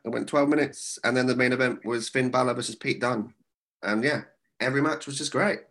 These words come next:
And unlike the A E W show that I know that people were saying was the best thing since sliced bread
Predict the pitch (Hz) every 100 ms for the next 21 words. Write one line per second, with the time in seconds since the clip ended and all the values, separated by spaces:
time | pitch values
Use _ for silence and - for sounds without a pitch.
0 | _ 95 113 113 110 - - _ - -
1 | - _ _ - 143 143 135 117 - -
2 | _ - 120 131 127 127 113 131 117 113
3 | 104 120 117 110 - _ - 131 123 117
4 | 127 120 117 117 113 - _ - 117 127
5 | - 117 110 - - - - 127 110 -
6 | - 120 113 110